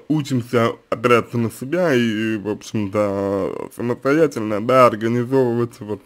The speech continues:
э, некую свою безопасность, да, самостоятельно, эм, как-то вот смотреть, что мы можем сделать, чтобы чувствовать себя,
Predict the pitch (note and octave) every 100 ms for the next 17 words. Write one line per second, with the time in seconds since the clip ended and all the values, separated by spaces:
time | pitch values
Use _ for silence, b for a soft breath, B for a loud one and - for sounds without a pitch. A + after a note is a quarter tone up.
0 | - G2 F#2+ F#2+ F#2+ A2+ A2+ _ b b
1 | b b b b A#2 A#2 A#2 A#2 G#2+ -
2 | A#2+ A#2+ A2 G#2+ B2 C#3 C4+ F#3+ - -
3 | C3 - C#3+ E3 C3 - A2+ - B2+ B2+
4 | A#2 - D2+ F2 - G2+ A2+ b b b
5 | - - C3+ C3+ B2 A#2 - b b _
6 | - G#2+ - - G2 G2 - - _ _
7 | - A2 A2+ A2+ F#2+ - _ b b b
8 | b b b b - A#2 G#2+ A2 A#2+ B2+
9 | D#3+ G3 F#3+ C3+ C#3+ C3+ B2+ C3+ B2+ A#2+
10 | A#2 A#2 A#2+ A2+